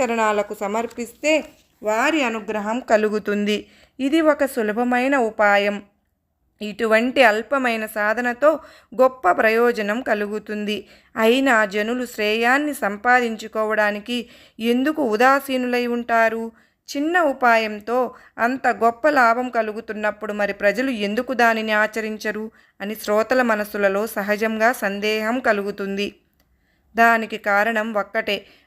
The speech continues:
భగవత్కృప లేకుండా శ్రవణలాలస కలుగదు. భగవంతుడు ప్రసన్నుడై అనుగ్రహించినప్పుడే శ్రవణలాలస కలుగుతుంది. అందువలన సాయిని శరణు వేడితే ఆ సాయి నారాయణునకు అనుగ్రహం కలిగి శ్రవణలాలస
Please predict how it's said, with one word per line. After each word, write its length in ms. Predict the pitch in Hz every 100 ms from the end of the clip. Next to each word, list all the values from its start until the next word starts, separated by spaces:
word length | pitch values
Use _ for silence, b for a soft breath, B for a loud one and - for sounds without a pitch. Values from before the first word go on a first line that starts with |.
| b
భగవత్కృప 840 | 202 233 269 320 320 320 247 233
లేకుండా 800 | 220 208 214 233 247 214 233 220 - B B -
శ్రవణలాలస 800 | 233 233 277 277 233 214 208 240
కలుగదు. 600 | 240 202 202 202 196 - b b -
భగవంతుడు 640 | 220 226 269 285 285 285
ప్రసన్నుడై 720 | 269 214 208 233 240 226 226 220
అనుగ్రహించినప్పుడే 1300 | 196 202 254 254 233 220 220 202 202 226 254 262 - B B -
శ్రవణలాలస 720 | 233 277 302 247 220 202 254
కలుగుతుంది. 800 | 269 220 202 202 208 202 202 196 _ b b
అందువలన 580 | 226 240 220 214 226 254
సాయిని 560 | 240 208 208 247 254
శరణు 400 | 240 202 190 247
వేడితే 640 | 247 208 208 226 226 226 - B B -
ఆ 160 | 240
సాయి 420 | 240 240 220 262 311
నారాయణునకు 800 | 269 233 220 208 214 208 202 202
అనుగ్రహం 560 | 196 214 247 233 220
కలిగి 480 | 196 202 220 262 247 B B -
శ్రవణలాలస 800 | 254 254 302 330 262 214 202 202